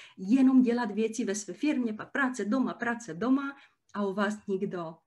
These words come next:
neví. Já vím, že to znamená hodně práce, ale třeba teď jsme dokončili zrovna v úterý mastermind na téma budování osobní značky. A já doporučuji takových čtyř, pět hodin týdně investovat do své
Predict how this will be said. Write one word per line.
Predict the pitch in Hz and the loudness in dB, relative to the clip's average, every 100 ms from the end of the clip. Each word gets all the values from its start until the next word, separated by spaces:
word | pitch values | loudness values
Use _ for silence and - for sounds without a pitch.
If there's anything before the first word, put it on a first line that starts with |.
| _ | _
neví. | 170 185 214 165 131 127 _ _ _ _ | -6 0 0 -2 -10 -14 _ _ _ _
Já | 185 | -4
vím, | 220 302 | -2 -2
že | 311 | -2
to | 285 | -4
znamená | 247 226 214 208 | -2 -2 0 0
hodně | 202 190 214 214 | 0 -2 0 -2
práce, | 208 196 220 254 - - _ _ _ - - _ | -4 -6 -8 -8 -14 -20 _ _ _ -20 -20 _
ale | 202 196 196 190 190 196 _ _ - - 185 | -2 -2 -2 -2 -4 -8 _ _ -20 -18 -18
třeba | - 233 214 | -6 0 0
teď | 214 254 | 0 -2
jsme | - 233 | 0 2
dokončili | 202 202 214 - 220 226 | 2 2 0 0 -2 2
zrovna | 208 208 220 | 2 2 -2
v | 220 | -4
úterý | 214 214 220 196 | -6 -2 -2 0
mastermind | 190 214 294 254 220 | -2 -2 -2 0 0
na | 196 | 0
téma | 196 190 190 | -2 -6 -4
budování | 180 190 180 190 | -4 -4 -4 -4
osobní | 185 190 185 175 | -6 -6 -6 -6
značky. | 175 160 - - - - - | -6 -8 -10 -14 -16 -18 -2
A | |
já | 247 | 0
doporučuji | 262 269 269 254 269 | 2 0 -2 -2 -4
takových | 240 233 247 254 | -6 -4 0 0
čtyř, | - 233 233 | -2 -6 -4
pět | 226 208 | -2 -2
hodin | 208 196 185 208 214 - _ _ | -2 -4 -2 -2 -2 -12 _ _
týdně | 240 226 226 170 139 165 _ | -2 0 0 0 -4 -10 _
investovat | - 208 190 196 - 180 170 160 160 - | 0 0 0 -4 -6 -6 -6 -8 -10 -12
do | 170 180 | -10 -8
své | - 151 147 | -8 -10 -14